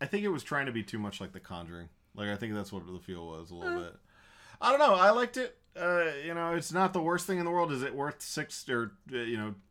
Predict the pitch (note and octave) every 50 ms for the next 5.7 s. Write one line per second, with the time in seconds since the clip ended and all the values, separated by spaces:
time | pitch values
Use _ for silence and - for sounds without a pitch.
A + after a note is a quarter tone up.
0 | _ _ - - C#3+ C#3 C3+ C3 C#3 C#3 D3+ D#3 D#3 D#3 - C#4+ C#4+ D4+ C#3+ -
1 | - - E4+ E4 - - D#4 D#4 D4 A#3+ - - B3+ C#4 C4+ - D4 C#4 C4+ B3
2 | A#3+ B3+ B3 G#3 G3+ G3+ F#3+ F#3+ G3 G3 G3 F#3+ G3 G3 F#3 G3 G3+ G3 F#3+ E3
3 | D#3 E3 E3 E3 E3 D#3+ D3+ D3 D3+ - - E3 D#3+ D#3 D#3 D#3+ D#3 D#3+ D#3 D#3
4 | - - F#3+ - F3+ F3 D3 - E3 D#3+ D3 D3 D3 D3+ D3+ D3 C#3+ C3+ - C3+
5 | C3+ - - _ - C3+ C#3 C3+ - - - - - -